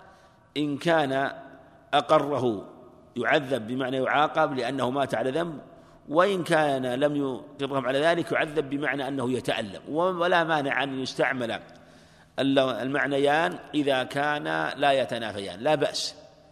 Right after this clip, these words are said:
وهذا هنا لا تنافي. حدثنا عبدان، أخبرني أبي عن شعبة عن قتادة عن سعيد بن المسيب عن ابن عمر الحديث:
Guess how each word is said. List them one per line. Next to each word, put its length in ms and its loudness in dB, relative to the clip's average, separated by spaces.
وهذا 280 2
هنا 220 4
لا 120 8
تنافي. 440 0
حدثنا 400 0
عبدان، 400 0
أخبرني 480 -4
أبي 240 -4
عن 220 -4
شعبة 300 0
عن 100 -6
قتادة 440 -2
عن 100 0
سعيد 180 -2
بن 60 -8
المسيب 220 -4
عن 100 -6
ابن 120 -6
عمر 260 -4
الحديث: 260 -8